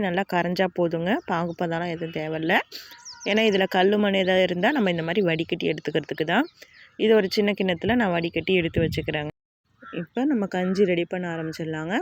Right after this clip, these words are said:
medium to low flame-ல வச்சு இதை கைவிடாம கலந்து விட்டுக்கிட்டே இருங்க. நம்ம உளுந்து சேர்த்துருக்கிறதுனால இது டக்குன்னு அடி பிடிச்சிருங்க. பாருங்க, நல்லாவே திக்காகி வந்திருக்கு. ஒரு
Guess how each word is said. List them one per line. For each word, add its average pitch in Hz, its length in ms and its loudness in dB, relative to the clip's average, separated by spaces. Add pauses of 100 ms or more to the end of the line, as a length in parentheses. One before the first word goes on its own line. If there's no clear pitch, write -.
medium 208 400 0
to 220 100 -2
low 185 100 2 (120)
flame-ல 175 360 -4
வச்சு 160 220 -6
இதை 214 100 0 (120)
கைவிடாம 170 520 -2
கலந்து 160 280 -2
விட்டுக்கிட்டே 156 420 -4
இருங்க. 156 220 -4 (580)
நம்ம 190 240 4
உளுந்து 233 320 6
சேர்த்துருக்கிறதுனால 165 720 0
இது 233 180 0
டக்குன்னு 185 380 -4
அடி 156 220 -2
பிடிச்சிருங்க. 165 520 -4 (760)
பாருங்க, 185 280 0 (120)
நல்லாவே 190 360 0 (120)
திக்காகி 196 500 -2
வந்திருக்கு. 165 400 -2
ஒரு - 80 -6